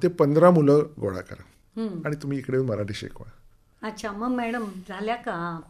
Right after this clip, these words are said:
Speaker 2: दहा ते पंधरा मुलं म्हणजे या गोष्टीसाठी आपल्याला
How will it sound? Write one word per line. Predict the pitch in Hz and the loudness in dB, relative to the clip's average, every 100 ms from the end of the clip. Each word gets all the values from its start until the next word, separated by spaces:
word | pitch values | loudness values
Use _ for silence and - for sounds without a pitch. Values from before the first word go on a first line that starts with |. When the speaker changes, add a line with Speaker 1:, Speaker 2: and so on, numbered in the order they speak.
| 185 | -8
Speaker 2:
दहा | 196 208 | -6 -4
ते | 240 262 | -4 -4
पंधरा | 247 220 233 | -6 -6 -6
मुलं | 226 214 220 233 | -6 -4 -4 -6
म्हणजे | 226 202 190 214 247 - _ _ | -8 -12 -10 -8 -10 -14 _ _
या | 220 220 | -6 -4
गोष्टीसाठी | 226 220 - 233 226 233 | -4 -4 -8 -8 -8 -6
आपल्याला | 220 220 214 | -6 -6 -6